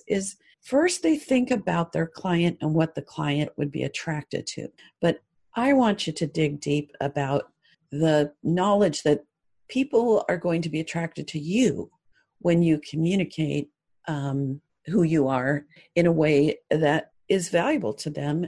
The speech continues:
and in a way that they understand, uh, where you fit in the overall, uh, luxury versus e-, economical or anywhere in the middle. Okay, so that's the first thing.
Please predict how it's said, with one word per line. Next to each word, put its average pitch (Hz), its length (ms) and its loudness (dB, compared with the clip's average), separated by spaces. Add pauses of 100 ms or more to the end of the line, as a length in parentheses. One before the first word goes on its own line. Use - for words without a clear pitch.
and 160 520 -4
in 170 120 -6
a 170 60 -4
way 165 240 -2
that 160 180 -4
they 156 220 -6
understand, 151 880 -4 (240)
uh, 151 200 -2
where 170 280 0
you 180 160 0
fit - 440 -2
in 156 140 0
the 151 160 0
overall, 147 680 -4 (400)
uh, 143 420 -2
luxury 160 800 -2
versus 147 720 -6 (280)
e-, - 80 -8 (220)
economical 151 760 -2
or 120 160 -2 (340)
anywhere 185 360 4
in 131 120 4
the 135 60 2
middle. 85 300 -2 (360)
Okay, 220 260 0 (320)
so - 320 0 (320)
that's 175 240 -2
the 180 60 -4
first 139 320 -6
thing. - 140 -10